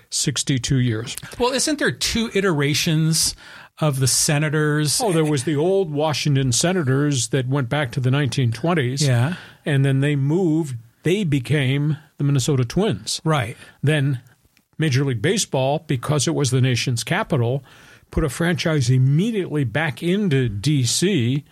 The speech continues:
Speaker 1: and that was called the Washington Senators also. And they stayed there for a couple of years.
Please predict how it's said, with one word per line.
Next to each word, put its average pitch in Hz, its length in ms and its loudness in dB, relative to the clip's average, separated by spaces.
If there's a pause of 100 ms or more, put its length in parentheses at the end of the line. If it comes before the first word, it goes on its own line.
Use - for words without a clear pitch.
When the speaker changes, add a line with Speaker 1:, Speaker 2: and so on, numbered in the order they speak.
(340)
Speaker 1:
and 139 120 0
that 139 120 0
was 156 160 0
called 151 220 0
the 151 60 0
Washington 131 560 2
Senators 135 580 0
also. 175 480 -2 (460)
And 139 160 0
they 120 60 4
stayed 143 300 0
there 131 160 2
for 127 160 0
a 120 40 2
couple 131 360 -2
of 120 100 -2
years. 151 400 0